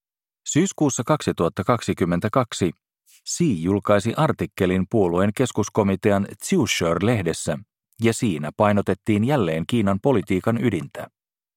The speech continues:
Kansanpuolueen johtama suuri yhteiskunnallinen vallankumous jatkaa uuden aikakauden sosialismia kiinalaisin erityispiirtein. Artikkeli korostaa Xi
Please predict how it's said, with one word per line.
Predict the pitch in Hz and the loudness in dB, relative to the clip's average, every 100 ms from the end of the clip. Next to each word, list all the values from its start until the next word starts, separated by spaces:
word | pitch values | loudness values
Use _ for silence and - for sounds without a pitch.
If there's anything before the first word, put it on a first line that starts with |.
| _ - - - | _ -20 -20 -2
Kansanpuolueen | 101 90 82 76 90 90 90 92 | 0 0 -2 -2 0 2 4 4
johtama | 101 - 95 95 | 2 0 -2 0
suuri | - 123 98 85 | 0 0 0 0
yhteiskunnallinen | 120 - 92 - 98 90 92 98 110 | -2 0 0 0 0 2 2 2 2
vallankumous | 139 98 85 92 90 90 - _ _ - | 2 2 0 0 2 0 -4 _ _ -4
jatkaa | 101 85 - 76 69 | 0 0 -2 -6 -2
uuden | 95 101 95 | 0 2 2
aikakauden | 98 95 - 98 95 95 | 2 0 0 2 2 0
sosialismia | 135 113 95 90 - 107 104 | 0 2 0 0 -2 -2 -2
kiinalaisin | - 101 151 160 175 123 | -2 -2 -2 -4 -2 -2
erityispiirtein. | 143 127 - 80 - 90 82 - 69 65 - _ _ _ _ _ _ | 0 0 -2 -6 -4 -4 -4 -8 -12 -12 -14 _ _ _ _ _ _
Artikkeli | 98 113 - - 92 85 - | 0 0 0 -4 -2 -2 2
korostaa | 113 95 - - 90 | 2 2 0 0 0
Xi | 90 - 95 | 0 -2 -4